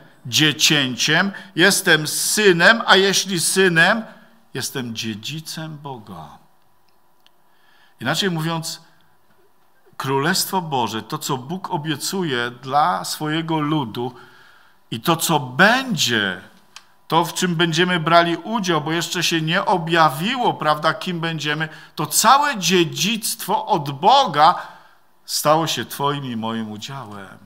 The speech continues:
Ktoś może powiedzieć tak, tak jak kiedyś opowiadałem,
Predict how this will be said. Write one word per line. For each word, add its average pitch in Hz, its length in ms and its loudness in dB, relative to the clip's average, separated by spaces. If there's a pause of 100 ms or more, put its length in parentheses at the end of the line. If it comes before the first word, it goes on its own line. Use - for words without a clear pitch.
(960)
Ktoś 127 200 -8
może 135 260 -4
powiedzieć 127 520 -8
tak, 101 520 -6 (1700)
tak 113 120 -10
jak 117 280 -2 (1500)
kiedyś 110 520 -8 (160)
opowiadałem, 117 1000 -4